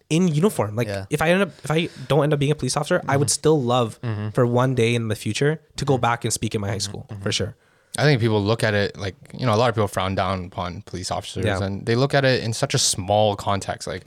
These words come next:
Speaker 1: Yeah.
Speaker 3: "Oh my God, they're these," I don't know. It's like bad stereotypes.
Speaker 1: Yeah.
Speaker 3: But, like,
Speaker 2: Mm-hmm.
Speaker 3: see, for you, like, if that's your goal in mind, that is so powerful.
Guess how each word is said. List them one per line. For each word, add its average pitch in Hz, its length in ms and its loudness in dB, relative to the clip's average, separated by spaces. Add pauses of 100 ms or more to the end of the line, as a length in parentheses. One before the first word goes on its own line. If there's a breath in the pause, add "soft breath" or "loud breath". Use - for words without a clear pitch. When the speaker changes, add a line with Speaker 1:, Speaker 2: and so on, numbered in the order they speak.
Speaker 1:
Yeah. 95 180 -8 (300 loud breath)
Speaker 3:
"Oh - 80 -8
my 90 140 -4
God, 82 220 -2
they're 80 100 -8
these," 80 460 -12 (320)
I 107 100 -6
don't 98 180 -2
know. 92 280 -8
It's - 160 -4
like 117 180 -2
bad 123 220 2
stereotypes. 92 580 -2
Speaker 1:
Yeah. 104 60 -8
Speaker 3:
But, 117 100 0
like, 120 160 0
Speaker 2:
Mm-hmm. - 160 -14
Speaker 3:
see, 127 240 0
for 110 140 -4
you, 160 260 4
like, 131 220 2
if 120 200 -4
that's 143 280 0
your 160 100 4
goal 135 280 4
in 107 100 2
mind, 113 260 2
that 120 100 4
is 117 100 2
so 117 200 2
powerful. 95 640 0